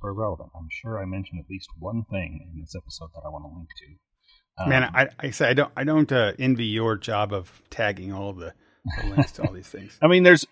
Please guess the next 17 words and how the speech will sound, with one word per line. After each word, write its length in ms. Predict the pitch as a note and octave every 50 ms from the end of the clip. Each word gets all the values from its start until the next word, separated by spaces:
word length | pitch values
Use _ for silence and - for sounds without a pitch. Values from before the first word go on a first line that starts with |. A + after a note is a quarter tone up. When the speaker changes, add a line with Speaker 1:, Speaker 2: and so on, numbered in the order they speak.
| _ -
Speaker 1:
there's 200 | D#3 D#3 - -
not 400 | E3+ F#3+ A3 A#3 - - A#2+ A2+
that 240 | C#3+ C3 C3+ -
much 580 | A2 A2+ A2+ A2+ A2+ A#2+ - - - - - - - _ _ -
that 80 | A#2 F2
we 120 | A#2 A2+
talk 240 | - - B2 A#2 A#2
about. 220 | A#2 A#2+ A#2+ -
When 200 | B2 B2+ C#3 C#3
we 140 | C#3 D3+ D3+
talk 280 | - - - F#3+ F#3+ -
about 260 | E3 C#3 G#2 - F#2+
board 240 | G2 G2 G2+ G2+ G2+
games 500 | A#2 A#2 A#2+ B2 B2+ C3+ C#3+ - - - - _ _ _
or 440 | - A2 G#2 G2+ G2+ G2 F#2+ F#2+ - - _ _ _ _ _ _ _ -
sometimes 480 | F#2+ - B2+ A2+ B2 A#2 G2 F#2 -
products, 720 | - - - G2+ F#2 F2+ G2 A2 B2+ - - - - -